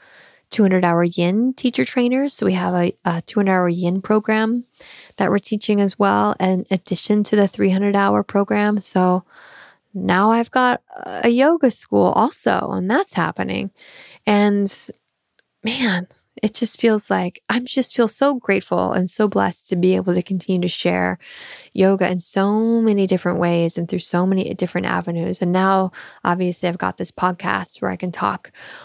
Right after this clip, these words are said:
more about yoga and take it into even, like, further realms, like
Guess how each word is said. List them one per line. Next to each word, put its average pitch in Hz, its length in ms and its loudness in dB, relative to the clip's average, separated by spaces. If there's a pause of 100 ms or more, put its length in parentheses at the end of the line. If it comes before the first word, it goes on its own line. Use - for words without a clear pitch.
(160)
more 190 360 4
about 180 460 0
yoga 196 580 2
and 180 140 -4
take 190 240 -4
it - 60 -4
into 170 260 -6 (100)
even, 185 420 0 (640)
like, 170 260 -2
further 190 580 2
realms, 165 480 -2
like - 260 -10